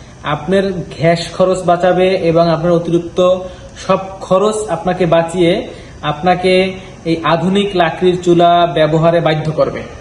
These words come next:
আপনাদের কি, আপনার জন্য আমরা নিয়ে এসেছি এই আধুনিক লাকড়ির ম্যাজিক চুলা। দেখেন, আমাদের কাছে সব ধরনের আধুনিক লাকড়ির ম্যাজিক চুলা রয়েছে।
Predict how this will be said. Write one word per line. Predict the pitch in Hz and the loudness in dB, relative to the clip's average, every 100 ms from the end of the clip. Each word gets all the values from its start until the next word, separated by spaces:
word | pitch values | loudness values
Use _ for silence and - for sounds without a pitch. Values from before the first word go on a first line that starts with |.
| - - - - - - | -20 -20 -20 -20 -20 -12
আপনাদের | - 143 170 170 175 | -8 -2 0 0 0
কি, | - - | -4 -6
আপনার | 147 175 | -2 0
জন্য | 180 180 | 0 2
আমরা | 175 165 165 | 2 0 -2
নিয়ে | 160 | -2
এসেছি | 160 170 190 | -4 -6 -6
এই | 165 160 | -4 0
আধুনিক | 147 151 165 160 | 0 0 -4 -2
লাকড়ির | 156 - 165 | -2 -2 -4
ম্যাজিক | 151 147 143 147 | -4 -6 -8 -10
চুলা। | 123 113 - - - - - - - - - - | -10 -10 -14 -20 -20 -20 -20 -18 -18 -18 -20 -6
দেখেন, | 185 190 180 - - - - - 151 | -4 -2 -2 -4 -10 -18 -20 -16 -4
আমাদের | 202 208 202 | 0 0 0
কাছে | 214 226 233 | -2 -2 -4
সব | 226 - 185 196 170 | -6 -6 -2 -2 -2
ধরনের | 196 202 208 | -4 -4 -2
আধুনিক | 165 175 180 170 | -2 -2 -4 -4
লাকড়ির | 170 170 170 | -4 -2 -4
ম্যাজিক | 160 147 156 | -4 -8 -4
চুলা | 147 | -2
রয়েছে। | 131 127 - | -2 -6 -12